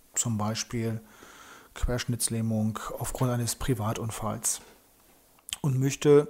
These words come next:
eine Ausbildung machen. Sie klären das mit dem, mit dem Kostenträger, wahrscheinlich Agentur für Arbeit oder Landschaftsverband, je nachdem, wer zuständig sein könnte. Sie kriegen die Kosten zugesagt. Ist die Schulung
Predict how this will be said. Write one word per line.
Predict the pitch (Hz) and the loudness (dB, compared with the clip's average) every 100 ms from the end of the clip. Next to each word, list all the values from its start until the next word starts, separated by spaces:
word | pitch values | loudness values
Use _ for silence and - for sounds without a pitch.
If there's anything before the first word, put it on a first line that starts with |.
| - | 0
eine | 127 | 0
Ausbildung | 101 120 - 131 117 117 | 0 0 2 0 0 -2
machen. | 107 110 | -2 -2
Sie | 110 | -2
klären | - 131 123 | -2 0 2
das | 127 - | 0 0
mit | 120 | -2
dem, | 117 107 107 - - - - | 0 -2 -4 -14 -20 -20 -12
mit | - | -8
dem | 117 | 0
Kostenträger, | 170 160 - 160 151 147 147 139 | 2 4 2 2 2 4 4 2
wahrscheinlich | 123 - 123 123 123 | 0 -2 -2 -2 -4
Agentur | 113 107 120 | -4 -4 -6
für | 107 - | -8 -4
Arbeit | 95 147 143 139 135 - 127 | -2 -2 0 -2 -2 -6 -6
oder | 123 113 113 | -2 0 -2
Landschaftsverband, | 131 131 147 135 - - 120 117 120 120 | -2 -2 0 -2 -4 -4 -2 -2 -2 -2
je | |
nachdem, | 117 107 107 139 120 | -2 -2 -2 -4 -4
wer | |
zuständig | - 170 - 151 143 | -2 -4 -2 -4 -2
sein | 147 143 | -2 -2
könnte. | 139 135 131 127 | 0 0 0 -2
Sie | 117 | -4
kriegen | - 123 | -6 -2
die | 120 | -2
Kosten | - 123 - 123 | -2 -2 0 2
zugesagt. | - 120 110 107 107 104 - - - | 0 0 -4 -6 -8 -10 -12 -20 -12
Ist | 131 - - - - | 0 4 4 0 -4
die | 131 120 | -4 2
Schulung | - - 165 196 123 117 | 2 4 4 4 2 0